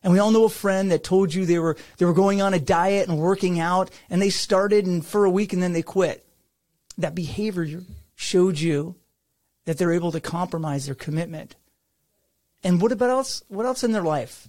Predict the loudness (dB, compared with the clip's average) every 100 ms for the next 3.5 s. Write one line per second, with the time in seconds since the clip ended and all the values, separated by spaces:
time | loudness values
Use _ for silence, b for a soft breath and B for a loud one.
0 | -14 -4 -4 -2 -4 -4 -4 -4 -4 -6
1 | -6 -6 -6 -6 -6 -8 -10 -12 -12 -12
2 | -16 -18 _ -10 -10 -8 -8 -10 -10 -12
3 | -10 -10 -10 -14 -16